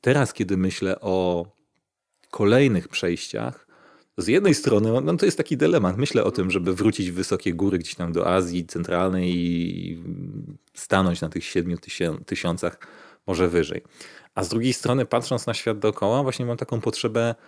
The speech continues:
em, wędrowania wśród ludzi i do ludzi, e, żeby zrozumieć ich, ich życie, problemy, okoliczności, w których przyszło im, e, im żyć.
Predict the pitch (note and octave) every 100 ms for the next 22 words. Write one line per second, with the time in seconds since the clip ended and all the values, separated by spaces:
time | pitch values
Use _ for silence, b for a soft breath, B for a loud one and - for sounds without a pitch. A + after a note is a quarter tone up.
0 | b b b b b b b b _ G#2+
1 | G#2+ A2 G#2+ G2+ B B B B G#2 G#2
2 | A2 G#2 C3 C3+ A#2+ - A2+ - B2+ G#2+
3 | F#2+ B2+ G2+ A2+ A2 E2+ F#2 B2+ D#3 D#3
4 | _ F#2 G2 G2+ G2+ G#2 F#2+ G2 G2 G#2
5 | G2 F#2+ A#2 G#2+ G#2 G#2 - - - _
6 | _ _ _ _ _ _ _ - G#2 F3
7 | - - - _ - F#2+ F2+ F2 G#2+ A#2+
8 | A#2 - G2 G2 G2+ G#2 G#2+ A2 G#2+ b
9 | b - - A2+ G#2 - A2+ B2 - F#2+
10 | - F#2 E2+ - F2 - F2 F2+ E2+ E2+
11 | E2+ F2 E2+ F2 F2 E2 E2 -